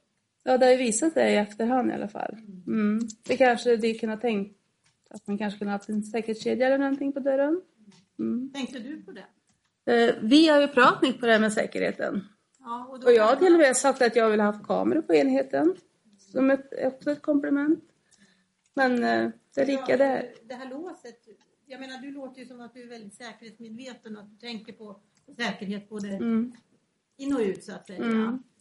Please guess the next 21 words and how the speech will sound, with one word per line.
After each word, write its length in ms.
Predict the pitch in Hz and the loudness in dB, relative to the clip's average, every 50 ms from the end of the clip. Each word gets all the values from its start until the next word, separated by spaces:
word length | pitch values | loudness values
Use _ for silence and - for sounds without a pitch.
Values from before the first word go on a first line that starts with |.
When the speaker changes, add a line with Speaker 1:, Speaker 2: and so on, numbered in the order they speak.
| _ _ | _ _
Speaker 2:
Var 120 | 240 240 | -14 -12
det 80 | 240 240 | -10 -8
här, 260 | 240 262 269 269 240 | -6 -6 -4 -4 -4
och 80 | 226 214 | -6 -6
du 80 | 226 | -8
är 40 | 226 220 | -8 -8
en 60 | 220 | -10
person 360 | 226 202 220 220 208 202 - | -10 -10 -10 -10 -8 -10 -10
som 140 | 220 214 185 | -12 -14 -16
säger 320 | - 214 208 202 208 202 | -16 -16 -14 -12 -12 -12
till 400 | 196 - 220 208 202 196 196 190 | -12 -10 -8 -6 -6 -6 -8 -8
om 140 | 196 190 196 | -10 -8 -8
du 100 | 190 190 | -8 -10
säger, 380 | 190 202 190 190 190 - 190 - _ _ _ _ | -12 -12 -16 -16 -16 -18 -20 -20 _ _ _ _
säger 220 | - 214 202 202 190 | -16 -12 -8 -6 -4
Speaker 1:
Mm. 100 | 233 233 233 | -2 0 0
Speaker 2:
om 60 | 226 233 | 0 -2
någonting 380 | 247 254 - - 196 190 190 | -2 -6 -8 -12 -16 -16 -16
är 40 | 190 | -16
fel. 540 | - _ - - - - 190 196 208 208 202 - _ - | -18 _ -20 -20 -20 -20 -20 -20 -20 -20 -20 -16 _ -8
Speaker 1:
Mm. 260 | 220 220 233 247 | -6 -6 -6 -8